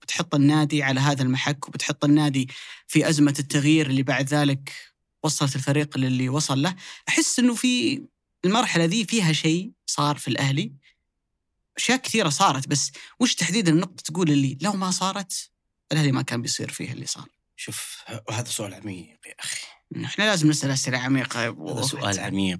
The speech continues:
Speaker 2: و،
Speaker 1: يبي له قاعدة،
Speaker 2: يدق
Speaker 1: ها؟
Speaker 2: القلب. الأهلي للأمانة، وأتوقع أنه هو السبب الرئيسي فيما حدث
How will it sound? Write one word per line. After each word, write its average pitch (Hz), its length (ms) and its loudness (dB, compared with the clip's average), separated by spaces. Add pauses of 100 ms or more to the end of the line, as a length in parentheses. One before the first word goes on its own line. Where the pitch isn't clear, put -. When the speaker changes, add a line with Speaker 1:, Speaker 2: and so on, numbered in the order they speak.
(160)
Speaker 2:
و، 80 100 -6 (1300)
Speaker 1:
يبي 160 220 4
له 165 140 2
قاعدة، 143 340 2
Speaker 2:
يدق 147 100 2
Speaker 1:
ها؟ 180 340 0
Speaker 2:
القلب. 160 260 -14 (1800)
الأهلي 151 340 0
للأمانة، 95 460 -8 (320)
وأتوقع 101 760 -6
أنه 92 120 -6
هو 98 160 -8
السبب 90 360 -6
الرئيسي 98 520 -8
فيما 104 680 -4
حدث - 460 -6